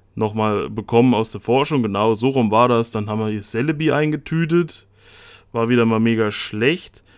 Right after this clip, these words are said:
Dann haben wir hier ein paar Shinies eingetütet. Dann haben wir noch ein paar Ho-Oh-Raids gemacht. Dann habe ich auch ein Shiny Ho-Oh bekommen aus einem Raid, was ich an sich nicht gebräucht hätte. Aber ich habe gedacht, wenn ich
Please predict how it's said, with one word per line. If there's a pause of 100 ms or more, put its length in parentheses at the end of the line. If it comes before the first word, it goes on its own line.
(100)
Dann
haben
wir
hier
ein
paar
Shinies
eingetütet. (1000)
Dann
haben
wir
noch
ein
paar
Ho-Oh-Raids
gemacht.
Dann
habe
ich
auch
ein
Shiny
Ho-Oh
bekommen
aus
einem
Raid,
was
ich
an
sich
nicht
gebräucht
hätte.
Aber
ich
habe
gedacht,
wenn
ich